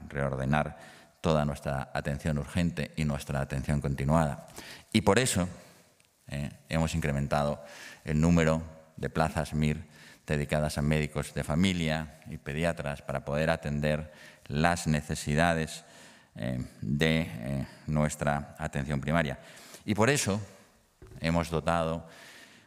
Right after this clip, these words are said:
a nuestros médicos de atención primaria de medios de diagnóstico, de capacidad resolutiva y de conectividad.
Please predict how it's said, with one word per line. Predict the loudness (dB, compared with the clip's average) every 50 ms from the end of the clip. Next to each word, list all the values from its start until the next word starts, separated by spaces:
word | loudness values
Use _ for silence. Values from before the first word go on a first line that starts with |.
| _ _
a | -8 -6 -4 -2 0
nuestros | 0 2 2 0 0 -2 -4 -4 -2 0
médicos | 2 2 2 0 -2 -4 -4 -4
de | -4
atención | -4 -4 -4 -4 -2 -2 -2 -2
primaria | -2 -2 -2 0 0 0 0 0 0 0 0 -2 -2 -4 -8 -14 -20 -18 -12
de | -10 -8 -6 -4 -4 -4 -4 -6 -8 -12 -18 -20 _ _ _ _
medios | 0 2 2 4 2 0 0
de | -2
diagnóstico, | 0 0 0 2 2 0 0 -2 -6 -4 -4 -2
de | -2 0
capacidad | -2 -2 -2 -2 -2 0 2 2 4 2 2 0 -4 -8 -6
resolutiva | -6 -6 -4 -2 -4 -4 -2 -2 0 0 2 2 0 0 -2
y | -4 -4
de | -4 -2
conectividad. | -2 -2 -2 -2 -2 -4 -4 -4 0 2 2 2 2 2 -2 -8 -14